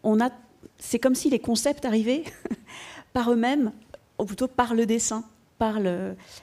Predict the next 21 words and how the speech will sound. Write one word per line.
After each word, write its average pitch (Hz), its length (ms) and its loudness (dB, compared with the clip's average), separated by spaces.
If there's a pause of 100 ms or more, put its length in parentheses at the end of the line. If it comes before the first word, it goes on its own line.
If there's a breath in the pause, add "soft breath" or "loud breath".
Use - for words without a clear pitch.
(140)
par 208 120 2
le 208 80 2
mélange 208 260 0
entre 214 220 -2
le, 175 200 -2
entre 190 260 -6
le, 190 160 -6
le, 185 300 -6 (360 loud breath)
le, - 220 -6
le 202 180 -2
dessin, 226 500 0
le 214 100 2
va-et-vient 196 460 0
avec 196 220 -6
le, 180 200 -2
le 180 140 0
terrain 196 480 -4 (320 loud breath)
et 226 100 6
nos 214 120 4
propres 220 280 -4
questions. 185 340 -8